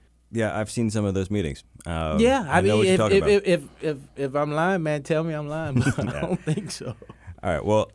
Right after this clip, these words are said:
Speaker 1: last thing, uh, I wanted to bring this up.
Speaker 2: Okay.
Speaker 1: On, on Facebook every Friday, you have,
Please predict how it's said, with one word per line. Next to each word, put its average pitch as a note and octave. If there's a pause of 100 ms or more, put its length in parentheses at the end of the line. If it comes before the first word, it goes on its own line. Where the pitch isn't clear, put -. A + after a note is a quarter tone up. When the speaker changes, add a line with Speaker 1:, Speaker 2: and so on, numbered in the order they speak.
Speaker 1:
last E3+
thing, B2+ (100)
uh, F#2+
I F#2+
wanted G#2+
to F#2
bring F2
this D2+
up. C#2 (120)
Speaker 2:
Okay. F#2 (160)
Speaker 1:
On, F#2 (140)
on A#2
Facebook G#2+
every F#2
Friday, E2+
you F2+
have, E2+